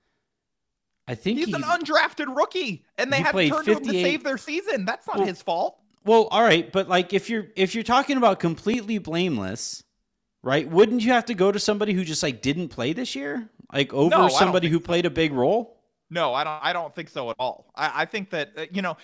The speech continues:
Speaker 2: it's like, we wouldn't blame you if you were getting lit up out there because Frank Vogel played you twenty-two minutes a night because everyone else was terrible,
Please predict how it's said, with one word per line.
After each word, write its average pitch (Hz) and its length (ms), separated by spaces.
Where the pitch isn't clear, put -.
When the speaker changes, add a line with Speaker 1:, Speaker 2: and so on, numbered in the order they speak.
Speaker 2:
it's 226 200
like, 262 260
we 262 140
wouldn't 277 280
blame 208 320
you 147 480
if 180 180
you 233 120
were 269 140
getting 160 300
lit 143 160
up 123 180
out 120 220
there 120 200
because 165 300
Frank 190 240
Vogel 190 260
played 247 320
you 180 80
twenty-two 143 440
minutes 135 280
a 131 60
night 123 260
because 190 240
everyone 190 340
else 202 200
was 202 120
terrible, 240 540